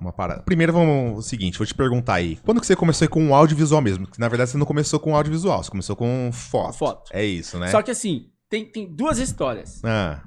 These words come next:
Speaker 2: É
Speaker 1: Ou mais o quê? Duas versões? A do
Speaker 2: É por-,
Speaker 1: diretor e a que
Speaker 2: não,
Speaker 1: vai pro
Speaker 2: é,
Speaker 1: cinema?
Speaker 2: é porque, assim, não. É porque é o seguinte. Eu comecei fazendo foto.
Speaker 1: Ah.
Speaker 2: Só que a minha entrada foi no vídeo.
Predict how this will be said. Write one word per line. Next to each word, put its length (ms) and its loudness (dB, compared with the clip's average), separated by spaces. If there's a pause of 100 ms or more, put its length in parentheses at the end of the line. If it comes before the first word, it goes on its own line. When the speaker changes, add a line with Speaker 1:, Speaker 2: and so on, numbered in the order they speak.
Speaker 2:
É 720 -6
Speaker 1:
Ou 140 2
mais 180 4
o 80 0
quê? 160 0
Duas 180 4
versões? 440 4
A 20 2
do 80 2
Speaker 2:
É 40 4
por-, 40 0
Speaker 1:
diretor 560 8
e 80 8
a 60 8
que 40 4
Speaker 2:
não, 120 8
Speaker 1:
vai 80 8
pro 80 6
Speaker 2:
é, 40 6 (140)
Speaker 1:
cinema? 60 6
Speaker 2:
é 160 8
porque, 80 6
assim, 320 4
não. 440 6
É 120 2
porque 240 -2
é 140 6
o 60 2
seguinte. 560 -4 (500)
Eu 100 4
comecei 340 0
fazendo 280 0
foto. 600 -2
Speaker 1:
Ah. 420 -2 (120)
Speaker 2:
Só 260 -4
que 540 -6 (720)
a 100 -6
minha 220 -2
entrada 400 2
foi 140 2
no 80 0
vídeo. 340 -6